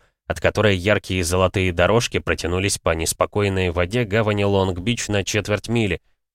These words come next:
туда, где на палубе своей сорокашестифутовой яхты типа «Аляскинский траулер»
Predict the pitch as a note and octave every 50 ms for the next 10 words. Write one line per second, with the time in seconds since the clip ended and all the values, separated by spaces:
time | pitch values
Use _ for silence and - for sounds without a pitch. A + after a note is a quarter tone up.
0 | _ _ A2+ G2+ F2+ F2+ A#2 C3 B2+ G#2 F#2 F2+ F#2 F#2 F#2 F2+ F2+ _ G#2+ G2+
1 | G2+ G2 F2 F2+ F2 - F#2+ F#2 F#2+ G2 F#2+ - - F2+ F2 F2 - G2+ F#2 -
2 | F#2 - - - G2 F2+ - G#2 - G2+ F#2 F#2 F#2 F#2 F2+ F2+ A#2 B2+ - -
3 | - G#2 F2+ _ - G2 - - F#2+ F#2 F#2 - _ - F#2+ F#2 F#2+ F#2+ F2+ -
4 | - - G2 F2 E2+ - - - - F2+ E2 - _ G#2+ G#2+ A2+ A2+ A2+ A2+ A#2
5 | A2+ G#2+